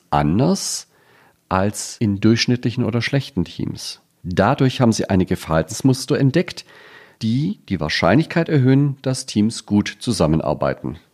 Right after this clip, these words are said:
Und diese Verhaltensmuster, diese Erfolgsmuster für Teams, die haben sie Core Protocols genannt. Es gibt in Summe elf Core Protocols und zwei davon möchte ich dir heute vorstellen.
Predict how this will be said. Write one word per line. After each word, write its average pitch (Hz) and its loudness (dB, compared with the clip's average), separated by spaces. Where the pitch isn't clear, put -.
Und 98 -2
diese 175 2
Verhaltensmuster, 120 0
diese 107 -6
Erfolgsmuster 101 0
für - -2
Teams, 139 2
die 135 2
haben 101 2
sie 101 -2
Core 90 -2
Protocols 85 -2
genannt. 76 -8
Es - -14
gibt - -4
in 147 8
Summe 147 4
elf 123 2
Core 170 0
Protocols - -2
und - -2
zwei 80 0
davon 120 2
möchte 98 -2
ich - -10
dir 101 0
heute 82 0
vorstellen. 65 -4